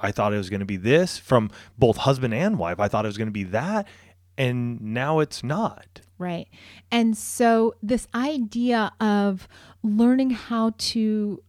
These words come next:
Speaker 2: learning how to make intimacy a priority,
Speaker 1: Mm-hmm.
Speaker 2: right, isn't just something for those that, uh,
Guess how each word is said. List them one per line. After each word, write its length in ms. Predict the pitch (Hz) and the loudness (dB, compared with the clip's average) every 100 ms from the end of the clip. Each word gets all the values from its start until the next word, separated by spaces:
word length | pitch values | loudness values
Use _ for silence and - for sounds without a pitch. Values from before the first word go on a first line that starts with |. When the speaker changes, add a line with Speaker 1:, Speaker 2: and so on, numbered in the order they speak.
| - | -2
Speaker 2:
learning 280 | 240 262 | 2 2
how 100 | 247 | 2
to 80 | 254 | 2
make 300 | 214 202 214 | 2 0 0
intimacy 400 | 208 196 196 - | -2 0 -2 -2
a 80 | 170 | -6
priority, 420 | - 180 110 - - _ - | -6 -8 -8 -12 -20 _ -10
Speaker 1:
Mm-hmm. 300 | 107 101 113 98 _ - | -10 -8 -12 -14 _ 0
Speaker 2:
right, 220 | 240 240 | 2 4
isn't 280 | 294 302 330 | 4 4 4
just 240 | 311 285 | 4 4
something 500 | - 262 - 262 247 | 2 0 2 -2 -2
for 140 | 208 233 | -4 -2
those 280 | 208 220 214 | 2 2 2
that, 120 | 220 | 0
uh, 140 | 208 | 0